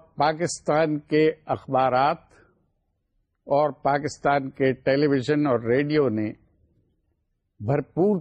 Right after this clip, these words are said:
طریقے سے حکومت کی پالیسیوں کی حمایت کی اور صرف وہ رپورٹ شائع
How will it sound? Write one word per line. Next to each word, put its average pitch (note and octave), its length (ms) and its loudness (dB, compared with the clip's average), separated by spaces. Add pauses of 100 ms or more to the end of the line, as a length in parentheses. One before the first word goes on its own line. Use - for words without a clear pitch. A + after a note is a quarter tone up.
طریقے D3+ 460 0 (140)
سے B2+ 180 0 (880)
حکومت D#3+ 540 0 (100)
کی D3+ 180 0 (140)
پالیسیوں C3+ 640 -2 (140)
کی B2+ 160 -4 (180)
حمایت A2+ 400 -2 (120)
کی D3+ 120 -2 (840)
اور D#3 300 2 (200)
صرف F3 340 -2 (240)
وہ F#3 200 2
رپورٹ E3+ 580 0
شائع C3+ 320 0